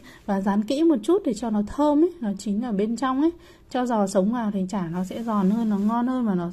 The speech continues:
có cái sự kết dính ấy. Và nếu không cho giò sống thì các bạn cũng có thể cho thịt băm cũng được nhé.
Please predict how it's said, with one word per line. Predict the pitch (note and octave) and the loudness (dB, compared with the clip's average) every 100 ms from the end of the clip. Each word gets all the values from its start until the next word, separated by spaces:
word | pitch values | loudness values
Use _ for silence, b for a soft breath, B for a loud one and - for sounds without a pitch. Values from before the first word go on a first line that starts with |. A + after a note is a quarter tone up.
| - | -8
có | G3+ F#3 | -6 -4
cái | A#3+ | -6
sự | A#3 C#4+ - | -8 -8 -2
kết | C4 | -4
dính | A#3 G#3 B3+ | 2 2 4
ấy. | F4 B B B - | 0 B B B -4
Và | G#3 | 0
nếu | G#3 | 0
không | G#3+ C4+ | 0 0
cho | C4+ B3 | -2 -2
giò | G#3+ | -2
sống | G#3 G3 | 0 -2
thì | A3+ | -2
các | A#3+ | -4
bạn | C4+ C4+ | -6 -8
cũng | A#3 C4+ | -8 -8
có | C4 | -4
thể | A#3+ F3 | -4 -4
cho | A3 | -6
thịt | G#3+ G3 | -6 -2
băm | A3 A#3+ | -2 -2
cũng | A#3 C#4 | -4 -2
được | C#4+ - | -2 -2
nhé. | C4+ | -4